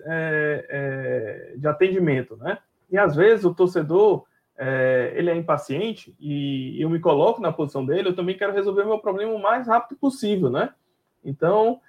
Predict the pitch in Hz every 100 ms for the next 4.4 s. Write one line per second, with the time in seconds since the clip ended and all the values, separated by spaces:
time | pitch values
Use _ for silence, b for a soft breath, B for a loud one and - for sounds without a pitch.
0 | b b - 220 233 233 220 220 160 131
1 | 135 143 160 180 170 160 135 120 113 135
2 | 156 190 180 180 185 202 156 135 131 143
3 | 165 180 165 143 135 120 139 170 170 151
4 | 143 123 123